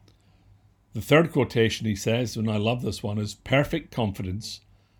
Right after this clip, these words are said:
and a calm mind are necessary for the success of every stroke." Interpret that, it's pretty obvious.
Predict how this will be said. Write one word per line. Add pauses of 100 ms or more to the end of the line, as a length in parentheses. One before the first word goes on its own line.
and
a
calm
mind (340)
are
necessary (280)
for
the
success (120)
of
every
stroke." (2500)
Interpret
that,
it's
pretty
obvious.